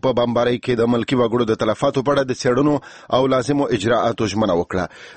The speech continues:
د امریکا د وسلوالو قوه لوی درستي جنرال مارتین ډیمسي چې په پینټاګون کې خبریالانو ته معلومات ورکول ویل، ای-، ایساف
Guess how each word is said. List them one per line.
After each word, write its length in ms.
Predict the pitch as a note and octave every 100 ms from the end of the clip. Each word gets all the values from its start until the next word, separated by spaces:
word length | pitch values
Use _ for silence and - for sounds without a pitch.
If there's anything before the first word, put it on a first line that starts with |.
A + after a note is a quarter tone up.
| -
د 200 | B2+ C#3+ C3+
امریکا 300 | C3+ D3+ C3+
د 40 |
وسلوالو 500 | C3 A#2 B2 C3 C3+
قوه 280 | - B2+ B2
لوی 120 | C3
درستي 380 | A2 A2+ - B2+
جنرال 440 | G#2 A#2+ B2 B2
مارتین 460 | A2+ A#2+ - B2 A2
ډیمسي 420 | C3+ E3 - G#2+
چې 120 | - G#2
په 60 | G#2
پینټاګون 480 | A2+ G#2+ A#2 D3+ D3
کې 80 | C#3+
خبریالانو 540 | C#3 B2+ C3+ C#3+ C3+
ته 80 | B2
معلومات 400 | B2 B2 C#3+ C#3
ورکول 300 | B2+ C#3 C#3+
ویل، 240 | D3 D3 - - - - -
ای-، 220 | - D#3+ D#3 - _ _ -
ایساف 380 | B2+ B2+ E3+